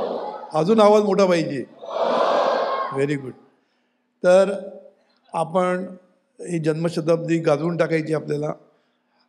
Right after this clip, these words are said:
आणि सद्गुरूं दहावं बघितलं ना,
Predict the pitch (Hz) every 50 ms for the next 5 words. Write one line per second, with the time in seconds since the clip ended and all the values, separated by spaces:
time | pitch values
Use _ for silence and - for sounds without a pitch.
0 | _ _ _ - 151 156 165 180 180 180 175 175 175 170 175 196 - - _ _
1 | _ - - - - _ _ _ _ _ _ _ _ _ _ _ _ _ _ _
2 | _ _ - 185 160 143 151 170 170 165 170 170 170 170 175 180 - - - -
3 | - - - - - - - - - - - - 160 156 160 175 170 165 165 156
4 | 156 151 156 165 156 156